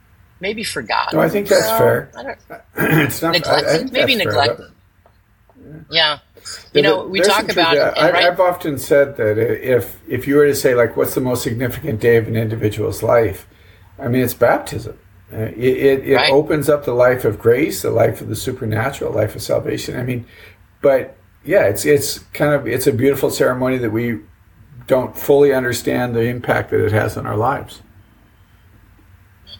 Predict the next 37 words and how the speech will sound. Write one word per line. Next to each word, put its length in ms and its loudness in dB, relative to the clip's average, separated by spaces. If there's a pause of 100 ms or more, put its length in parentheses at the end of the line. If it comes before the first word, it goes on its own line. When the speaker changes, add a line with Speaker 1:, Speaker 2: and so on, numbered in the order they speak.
(140)
Speaker 1:
Yeah, 140 2
you 140 0
know, 100 0
the 60 0
Catechism 560 -2
says 300 0
that 180 0 (100)
baptism 560 -2
is 100 0
the 80 -8
most 300 -4
important 640 -4
sacrament. 640 -6 (220)
And 160 -2
sometimes 360 0
people 260 -2
Speaker 2:
Yeah. 80 4
Speaker 1:
are 80 -4
surprised. 600 0
They're 80 -4
like, 260 -4
"Well, 80 -2
I 40 0
thought 220 0
that 100 -4
was 140 -4
the 80 -6
Eucharist." 500 -6
Well, 120 0
the 60 -2
Eucharist 340 0
is 100 -4
absolutely 540 -2
the 100 -10
sacrament 580 -2
of 60 -4
sacraments. 640 -6